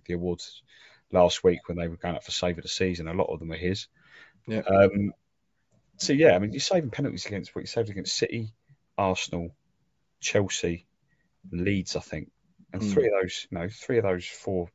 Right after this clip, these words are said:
Speaker 1: four teams have got very, very good penalty takers. And he saved a penalty from all of them. So,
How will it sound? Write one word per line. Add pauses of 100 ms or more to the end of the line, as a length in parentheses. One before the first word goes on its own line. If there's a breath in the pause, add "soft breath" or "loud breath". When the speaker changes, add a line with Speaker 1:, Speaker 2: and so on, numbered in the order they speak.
Speaker 1:
four
teams
have
got
very,
very
good
penalty
takers. (540 soft breath)
And
he
saved
a
penalty
from
all
of
them. (120)
So,